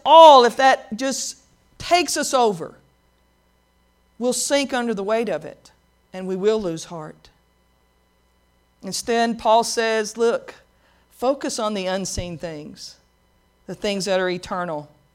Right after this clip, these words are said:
And the only thing I know in my life that we as believers can count on as eternal is the presence and the amazing grace and the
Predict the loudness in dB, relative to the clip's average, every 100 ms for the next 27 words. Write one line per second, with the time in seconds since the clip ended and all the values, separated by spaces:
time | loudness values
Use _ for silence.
0 | _ _ _ _ _ _ _ _ _ _
1 | -8 -4 0 2 2 2 0 2 4 4
2 | 4 6 6 4 6 6 8 8 6 2
3 | -10 -20 _ _ _ _ _ _ 0 2
4 | 4 4 6 6 4 0 2 0 -2 -4
5 | -6 -6 -4 0 2 2 2 2 2 0
6 | -6 -2 2 2 0 -6 -8 -10 -10 -12
7 | -16 _ _ _ _ _ -4 -4 -4 -8
8 | -10 -2 2 2 2 -6 -8 -12 -12 _
9 | _ _ -4 -2 2 0 2 4 4 4
10 | 0 -2 2 6 6 6 2 -2 -2 -2
11 | -4